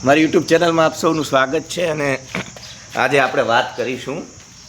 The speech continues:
કે કઈ રીતે ભારતીય જે કીડા મકોડા જેવી, ઝીંગુર મરકટ કીડા મકોડા જેવી ટોક્સિક, અવિવેકી, ઉદ્દંડી,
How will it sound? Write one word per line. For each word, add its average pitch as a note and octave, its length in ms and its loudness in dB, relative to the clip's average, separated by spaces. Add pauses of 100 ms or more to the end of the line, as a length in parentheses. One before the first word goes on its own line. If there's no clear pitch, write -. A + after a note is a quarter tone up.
(520)
કે A#2+ 80 -2
કઈ D3+ 240 2
રીતે C#3 260 -2
ભારતીય C#3 720 -2 (1040)
જે D#3 60 2
કીડા D#3+ 320 2
મકોડા D#3 380 4
જેવી, A#2 460 -4 (100)
ઝીંગુર C3 360 2
મરકટ D#3 420 -2
કીડા A2+ 200 4
મકોડા A2 380 -2
જેવી G2+ 420 -4 (600)
ટોક્સિક, G3+ 480 2 (960)
અવિવેકી, F3 840 2 (920)
ઉદ્દંડી, C#3 560 0